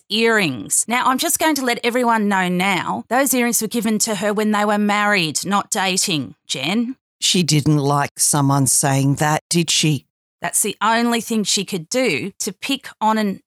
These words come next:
Speaker 1: article that the L A Times had this week about that jewellery, but they also had one about Tom's relationships with judges. So two massive features on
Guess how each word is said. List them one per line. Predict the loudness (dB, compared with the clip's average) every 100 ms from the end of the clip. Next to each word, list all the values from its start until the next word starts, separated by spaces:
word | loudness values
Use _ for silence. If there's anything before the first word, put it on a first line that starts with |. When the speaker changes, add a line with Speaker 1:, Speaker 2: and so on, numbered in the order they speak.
| -4
Speaker 1:
article | 0 0 -2 -6 -8 -8
that | -8
the | -8 -6
L | -2 -2
A | -2
Times | -2 0 0 0
had | -2 -6 -6
this | -6 -6
week | -6 -10 -10 -10
about | -10 -4 -2 0 0 -2 -4
that | -8 -6
jewellery, | -6 -4 -6 -6 -8 -8
but | -4
they | -2
also | 0 0 2 0 0
had | -2 -4
one | -2 -2
about | -2 -2 -4 -6
Tom's | -4 -2 0 -2
relationships | -2 -2 -2 -2 -2 -2 -4 -4 -4
with | -4 -4
judges. | 0 0 0 -2 -2 -2 -2
So | -4
two | -4 -2 0 2
massive | 2 2 0 -2
features | -4 -6 -2 -2 0 0
on | -2